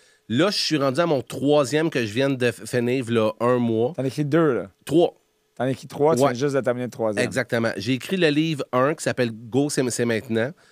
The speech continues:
Speaker 1: que lui, il m'a pris à peu près six mois à écrire. Six, sept mois.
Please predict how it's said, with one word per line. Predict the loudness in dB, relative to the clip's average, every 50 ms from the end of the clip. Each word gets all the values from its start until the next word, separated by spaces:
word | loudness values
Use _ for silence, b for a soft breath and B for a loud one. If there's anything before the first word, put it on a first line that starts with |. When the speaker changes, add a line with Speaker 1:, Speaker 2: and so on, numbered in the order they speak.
| b b b b
Speaker 1:
que | 0 2
lui, | 2 2 2 0
il | 2 2
m'a | 2 2
pris | 2 0 0
à | 0
peu | 0 -2
près | -2 -2 -4 -4
six | -2 -2 -4 -4 -4 -4 -4 -2 0
mois | 0 2 2 4 4 4 2
à | 2
écrire. | 0 -4 -6 -10 -10 -10 -10 -10
Six, | -8 -6 -2 0 0 0 0
sept | 0 -2 -4 -2 0 -2 -2 -2 _ -6
mois. | -4 -2 -2 -2 -4